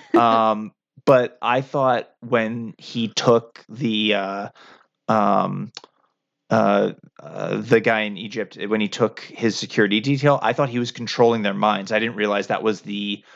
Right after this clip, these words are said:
Speaker 2: what he's taking in exchange for the wish, which I think controlling their minds would have been better. Um, but yeah, I mean, you know, the, the comic book Max Lord is very, um,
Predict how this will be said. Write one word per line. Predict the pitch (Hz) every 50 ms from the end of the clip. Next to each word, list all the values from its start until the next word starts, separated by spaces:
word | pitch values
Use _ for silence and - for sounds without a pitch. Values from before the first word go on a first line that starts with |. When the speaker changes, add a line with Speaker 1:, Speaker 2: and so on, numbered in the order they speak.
| _ _ _ _
Speaker 2:
what | - 98 107 110 107 101
he's | - - 110 101 -
taking | - - - 113 107 - 117 107 98 98 101 104 _ _ _ _ _
in | 120 113
exchange | 107 98 - - - 113 104 98 95 -
for | - 98
the | 92
wish, | 98 98 98 101 123 139 - - - - - _ _ _ _ _ _ _ _
which | - 123 127 120 - - - -
I | 117 117
think | - - 131 120 - -
controlling | - 101 - - 110 104 104
their | 101 101
minds | 98 95 95 98 -
would | 104 98
have | 92
been | 90 98 95 98 95 - - _ _ _ -
better. | 135 - 120 101 101 104 110 123 139 139 - _ _ _ _ _ _ _ _ _ -
Um, | 123 123 117 117 113 110 110 104 - - _ _ -
but | 147 135
yeah, | 143 131 110 95 92 -
I | 117 120
mean, | 123 123 123 120 120 117 110 - _ - - _ _ _ _ _ _
you | - 135 131 120
know, | 107 98 98
the, | 107 104 120 117 117 117 117 110 - - _ _ _
the | - - 123
comic | 120 - 175 180 170 139
book | 165 127
Max | 117 110 110 113 - -
Lord | 110 104 101
is | 104 160
very, | 143 117 107 127 120 117 113 113 110 107 107 110 110 - _ _ _ _ _ _ _ _ _ _ _ -
um, | 117 110 110 110 107 104 101 101 95 92 87 -